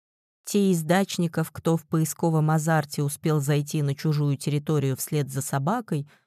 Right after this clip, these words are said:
смутились, нехорошо как-то без спросу.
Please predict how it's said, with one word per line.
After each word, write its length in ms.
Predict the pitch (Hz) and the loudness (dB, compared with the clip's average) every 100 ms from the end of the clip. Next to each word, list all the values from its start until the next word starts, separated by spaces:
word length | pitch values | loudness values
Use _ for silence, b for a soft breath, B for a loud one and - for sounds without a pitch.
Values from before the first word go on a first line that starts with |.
| _ | _
смутились, 880 | - 185 214 - 202 156 131 120 - _ _ _ | 0 4 4 0 0 2 0 -2 -10 _ _ _
нехорошо 640 | 156 147 170 165 - 240 226 | -2 2 2 2 0 -2 0
как-то 320 | 147 - 135 | -2 -2 -4
без 200 | 143 - | -4 -6
спросу. 720 | - - 151 123 - 160 | -6 -2 -2 -2 -8 -12